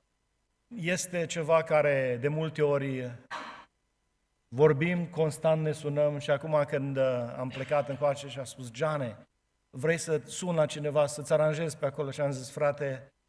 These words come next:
am lăsat la frații de acolo să hotărască ei unde să mergem, ce să facem. Suntem aici cu ocazia acestei conferințe care,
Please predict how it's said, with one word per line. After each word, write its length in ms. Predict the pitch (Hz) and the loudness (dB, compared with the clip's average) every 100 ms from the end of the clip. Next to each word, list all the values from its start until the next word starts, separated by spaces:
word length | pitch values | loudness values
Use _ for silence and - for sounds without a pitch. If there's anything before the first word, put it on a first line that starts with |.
| _ _ _ _ - | _ _ _ _ -6
am 160 | 127 | -4
lăsat 240 | 135 - 170 | -4 -4 -4
la 80 | |
frații 300 | 160 160 143 | 0 0 0
de 80 | 139 | 0
acolo 200 | 139 143 | -2 -2
să 120 | 143 | -4
hotărască 480 | 143 135 143 143 - | -4 0 2 0 0
ei 140 | 143 139 | -2 -2
unde 220 | 147 139 | -2 -4
să 160 | 131 | -4
mergem, 320 | 135 139 120 123 | 0 0 0 -6
ce 120 | 143 | -6
să 140 | 131 | -8
facem. 520 | 131 127 127 123 127 123 - _ _ _ | -4 -4 -4 -6 -8 -12 -20 _ _ _
Suntem 400 | - 160 165 151 | -4 2 6 8
aici 240 | 151 151 | 6 4
cu 160 | - 147 | -2 -2
ocazia 580 | 135 131 135 156 143 135 | 0 0 2 2 4 0
acestei 380 | - 143 147 | -2 -4 -4
conferințe 680 | 135 143 131 139 156 160 143 | -2 -2 -2 -2 -2 -2 -2
care, 580 | 127 123 123 120 117 | 0 0 2 -2 -6